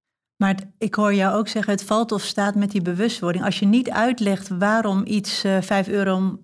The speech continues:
zou moeten kosten in plaats van een euro, weet, eh, de consument dat ook niet. Plus het vraagt om een, een, een, ehm, een standpunt van, eh, van, van, eh, retailers. Bijvoorbeeld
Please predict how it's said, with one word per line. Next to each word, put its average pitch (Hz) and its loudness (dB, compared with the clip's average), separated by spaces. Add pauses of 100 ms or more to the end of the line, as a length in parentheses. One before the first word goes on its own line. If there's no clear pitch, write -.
zou 208 2
moeten 190 0
kosten 190 -4
in 185 0
plaats 185 0
van 190 -2
een 190 -6
euro, 202 2 (360)
weet, 233 0
eh, 180 0
de 180 -2
consument 180 0
dat 180 -2
ook 170 0
niet. 170 -2 (220)
Plus 247 0
het 240 -2
vraagt 202 -2
om 196 2
een, 190 0
een, 190 0
een, 185 0
ehm, 180 0 (260)
een 196 -2
standpunt 226 0
van, 190 2
eh, 185 0
van, 185 0
van, 190 2
eh, 190 0
retailers. 180 0
Bijvoorbeeld 196 -4